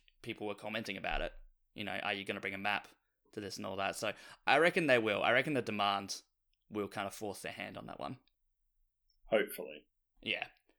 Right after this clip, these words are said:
Speaker 1: Uh, the other game I've been playing is Glyph.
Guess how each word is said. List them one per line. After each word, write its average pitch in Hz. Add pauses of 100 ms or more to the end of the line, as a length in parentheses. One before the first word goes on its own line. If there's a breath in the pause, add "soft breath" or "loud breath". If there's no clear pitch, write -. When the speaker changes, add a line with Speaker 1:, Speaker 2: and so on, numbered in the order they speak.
(440 soft breath)
Speaker 1:
Uh, 117
the 143
other 175
game 180
I've 156
been 143
playing 127
is 113
Glyph. 123